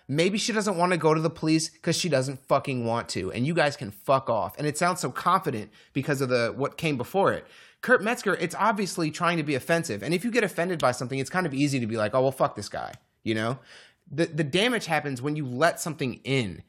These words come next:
and she is wording it to really try to c-, you know, convince people to be on her side. Like, you know, "How dare you, uh, you know, uh, criticize her for not going to the police because maybe she just didn't fucking want to."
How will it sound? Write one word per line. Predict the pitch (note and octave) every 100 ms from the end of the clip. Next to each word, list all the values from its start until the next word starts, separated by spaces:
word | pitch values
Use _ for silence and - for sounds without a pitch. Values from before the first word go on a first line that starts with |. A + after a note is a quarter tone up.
| -
and | D3+ B2+
she | - A3+
is | G#3+ - - B2+ -
wording | A#2+ D3 G#3 G#3 C3+
it | G2+ - _ _
to | - D3+
really | C3 E3+ F3+ E3+
try | F3+ E3
to | D#3 -
c-, | - A#2
you | D3+ C#3
know, | A#2 A2+
convince | - C3+ D#3+ E3+
people | - E3 C#3+ B2+
to | C3
be | B2+
on | C#3 A2+
her | C#3
side. | C3 C3 B2 D#2+ G2+
Like, | G#2+ - - -
you | C3
know, | A2+ G#2+ - - _
"How | - D#3+
dare | A#2+ C#3 D#3 D3
you, | B2+ A#2+ G#2+ G2+ G2 -
uh, | G#2 F#2+ F2+
you | A2 A2
know, | F#2 F2 F#2 _ _ _ _ _
uh, | A2+ G2+
criticize | G2+ D#3+ C3 - A2+ A#2+
her | A#2
for | A#2+
not | A2+
going | A#2+ A2
to |
the | G2
police | - B2+ A2 F#2+ - -
because | C3+ B2
maybe | C3 C3+ B2+
she | C#3
just | A#2
didn't | C3+ A#2+
fucking | G#2+ C3 A2+ A2 F#2
want | F#2 F#2+ -
to." | - G1+